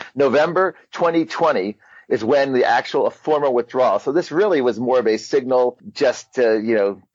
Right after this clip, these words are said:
symbolic signal that we're withdrawing. It's really up to the next president to determine whether we're gonna stay out, and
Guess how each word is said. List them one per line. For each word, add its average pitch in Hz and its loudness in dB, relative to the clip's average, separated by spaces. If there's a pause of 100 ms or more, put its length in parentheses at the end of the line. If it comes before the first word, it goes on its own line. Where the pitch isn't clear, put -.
symbolic 143 0
signal 143 -2
that 120 0
we're 113 -2
withdrawing. 127 0
It's 117 -4
really 151 2
up 123 0
to 131 -2
the 117 2
next 110 -4
president 110 -2
to 104 -4
determine 101 -4
whether 95 0
we're 92 -4
gonna 92 0
stay 107 0
out, 110 2
and 101 -4